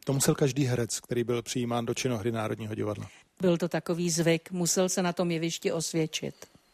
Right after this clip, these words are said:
Speaker 1: Svou životní filmovou roli si zahrála v Radokově filmu Daleká cesta.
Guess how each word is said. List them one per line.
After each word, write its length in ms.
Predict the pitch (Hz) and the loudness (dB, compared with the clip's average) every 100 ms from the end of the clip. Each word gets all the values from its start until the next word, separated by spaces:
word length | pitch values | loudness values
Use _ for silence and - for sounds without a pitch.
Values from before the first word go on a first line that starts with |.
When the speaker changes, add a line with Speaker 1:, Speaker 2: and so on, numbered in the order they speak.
| _ - - - | _ -20 -12 -4
Speaker 1:
Svou 600 | - 135 139 127 113 113 | 6 8 8 6 0 -2
životní 560 | 127 131 165 190 160 | 0 2 0 -2 -4
filmovou 680 | 120 - 131 147 233 190 127 | -4 -2 0 0 2 2 2
roli 280 | 117 110 107 | 0 -2 0
si 300 | - 135 131 | 2 2 2
zahrála 520 | 117 113 131 131 139 | 2 2 2 4 2
v 60 | |
Radokově 500 | 120 120 131 139 143 | 0 -2 -2 0 2
filmu 400 | 143 135 131 139 | 0 0 0 -2
Daleká 480 | 143 117 117 117 175 | -2 -2 -2 0 0
cesta. 540 | 180 110 - 107 107 | 0 -2 -2 0 -2